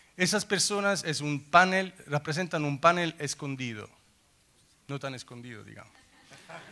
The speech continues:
Es escondido en el sentido que ustedes no van a saber quiénes son y qué representan hasta el final de la sesión, pero de alguna forma van a contribuir a la discusión.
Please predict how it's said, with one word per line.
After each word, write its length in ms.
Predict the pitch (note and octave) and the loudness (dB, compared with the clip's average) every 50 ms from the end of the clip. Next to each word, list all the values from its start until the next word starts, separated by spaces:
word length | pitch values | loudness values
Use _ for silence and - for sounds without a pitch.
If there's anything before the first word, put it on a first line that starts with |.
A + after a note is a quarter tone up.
| - E3 C#3+ C3+ - - - C3+ B2+ - - - - C#3+ B2+ - - - - C3+ A#2 - - - - - - - - | -18 -16 -16 -16 -14 -12 -12 -12 -12 -14 -18 -18 -18 -18 -20 -20 -20 -20 -20 -20 -20 -20 -20 -20 -20 -20 -20 -12 -4
Es 180 | D3+ D#3+ D#3+ D#3+ | -2 0 2 2
escondido 720 | F3 E3 - - F3+ F3+ F3 F3 G#3+ A3 G#3 G3 F3+ E3 | 2 2 0 0 -2 -6 -4 -6 -6 -4 -4 -4 -4 -4
en 80 | D#3+ D#3+ | -4 -6
el 80 | D#3+ D3+ | -6 -4
sentido 400 | - D#3+ D3+ D#3+ G3+ F3+ F3+ D3+ | -4 -6 -6 -8 -8 -8 -8 -6
que 300 | D3+ D#3 D3 C#3 - - - | -4 -4 -4 -4 -6 -10 -12
ustedes 420 | C#3 - - F#3+ F#3+ F#3 D#3 C3+ | -8 -6 -4 -4 -4 -4 -4 -4
no 140 | D#3 E3 F3+ | -4 -2 -2
van 140 | F#3+ F#3 F#3 | -2 -2 -2
a 60 | E3 | -4
saber 400 | - - D#3 D3+ D#3 D#3 C#3 - _ - _ _ _ _ _ _ _ _ _ _ _ _ _ _ _ _ _ | -6 -6 -6 -6 -8 -8 -8 -12 _ -20 _ _ _ _ _ _ _ _ _ _ _ _ _ _ _ _ _
quiénes 280 | - - F#3 G3 F#3+ - | -8 -6 -4 -2 -2 -2
son 320 | - D#3 D#3 F3+ G3+ G3+ _ - | -2 -2 -4 -6 -8 -12 _ -18
y 80 | D3+ C3 | -16 -12
qué 160 | - E3+ E3 | -10 -8 -4
representan 760 | E3+ D#3 - D#3+ D3 B2+ C#3+ C3 B2+ - - - D#3 F3+ G3 - _ _ - | -4 -6 -6 -6 -8 -8 -8 -8 -10 -10 -14 -14 -14 -16 -18 -20 _ _ -16
hasta 200 | C3+ B2 - D3 C#3 | -14 -12 -12 -12 -12
el 80 | B2+ | -12
final 280 | - - C#3+ D#3 D#3 D3 | -12 -12 -10 -10 -10 -8
de 80 | C#3 C#3 | -10 -12
la 60 | C3 | -12
sesión, 500 | A#2 B2+ A#2 - - B2+ A#2 A#2 C#3 E3+ F3+ _ _ _ _ _ _ _ _ _ _ _ _ - | -12 -14 -14 -14 -14 -14 -16 -16 -18 -20 -20 _ _ _ _ _ _ _ _ _ _ _ _ -6
pero 360 | D#3 D3 D#3 E3 E3 D#3+ - - - _ _ - | -4 -2 0 0 0 -2 -6 -18 -20 _ _ -18
de 140 | B2+ C3+ | -12 -12
alguna 240 | C3+ C#3 E3+ F#3 F3 | -12 -10 -8 -10 -10
forma 280 | - - D#3+ D3 D#3 D#3 | -8 -8 -10 -10 -8 -8
van 180 | D3+ C#3+ C#3 | -8 -8 -8
a 80 | C3+ - | -10 -12
contribuir 560 | - C3+ B2 - C3 C3 B2+ C3+ D3 D3 C#3 | -12 -14 -14 -14 -16 -16 -12 -12 -10 -8 -8
a 40 | B2 | -8
la 100 | A#2+ A#2 | -10 -10
discusión. 600 | A2+ A2 - - A#2 - - A#2+ A2+ A#2+ D3 | -14 -16 -20 -18 -18 -16 -16 -16 -16 -18 -18